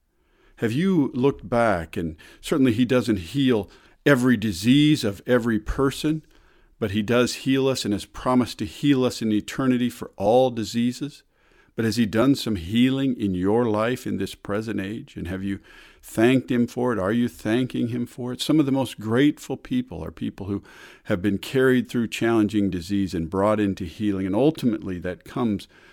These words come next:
from God's hands. It mentions here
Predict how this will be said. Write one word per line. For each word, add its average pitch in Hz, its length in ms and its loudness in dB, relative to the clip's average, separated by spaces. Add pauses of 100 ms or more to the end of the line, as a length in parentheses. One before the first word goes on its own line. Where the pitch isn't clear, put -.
(140)
from 90 240 -6
God's 80 400 -4
hands. 76 680 -12 (340)
It 117 80 2
mentions 127 460 6
here 131 240 4